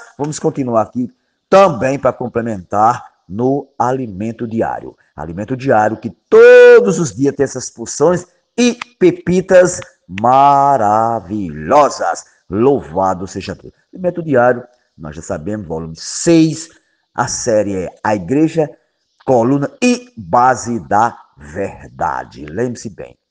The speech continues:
ela é a base da verdade. A igreja é, louvado seja Deus.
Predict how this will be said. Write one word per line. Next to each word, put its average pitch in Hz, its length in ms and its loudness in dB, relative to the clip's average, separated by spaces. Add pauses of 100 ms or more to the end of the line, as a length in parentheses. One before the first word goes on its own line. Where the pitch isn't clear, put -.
(120)
ela 101 520 -4
é 90 280 -8
a 98 100 -8
base 78 380 -10
da 92 80 -8
verdade. 64 480 -16
A 71 40 -18
igreja 160 380 2
é, 90 160 -2 (320)
louvado 104 500 -2
seja 107 100 -6
Deus. 69 240 -16